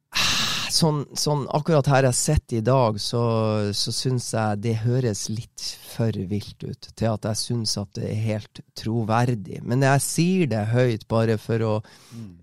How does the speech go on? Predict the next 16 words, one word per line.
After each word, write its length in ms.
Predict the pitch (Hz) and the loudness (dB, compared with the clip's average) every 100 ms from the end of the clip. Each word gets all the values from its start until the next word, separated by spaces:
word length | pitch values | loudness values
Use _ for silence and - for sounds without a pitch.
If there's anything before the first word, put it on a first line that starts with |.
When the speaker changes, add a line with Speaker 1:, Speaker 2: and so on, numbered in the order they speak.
| 87 | -4
Speaker 1:
eh, 680 | 87 - - - - 131 127 | -2 -2 -4 -4 -2 2 6
redegjøre 640 | 131 151 160 156 151 131 | 8 6 6 4 6 4
litt 320 | 131 180 - - | 4 4 2 -6
for 240 | - - | -4 -4
hvor 240 | - 117 | -2 -2
mye, 320 | 120 131 131 113 107 107 104 - - - 98 | 2 2 4 4 2 0 -4 -10 -16 -10 -4
eh, 400 | 87 92 80 67 67 60 73 113 | -2 -2 -2 -4 -8 -10 -6 0
rykter 260 | 147 - 123 | 0 2 0
som 240 | 117 120 | 0 -2
går. 480 | 127 202 - 87 - - _ _ _ | 2 2 2 -4 -14 -18 _ _ _
Og, 160 | 127 127 - | 0 0 0
og 400 | 131 131 127 - | 0 2 0 0
jeg 180 | 139 143 | 0 0
t-, 160 | - _ _ _ _ - | -2 _ _ _ _ -10
jeg, 480 | - 123 143 135 | -6 -4 -2 -2
ja, 160 | 110 135 | 2 2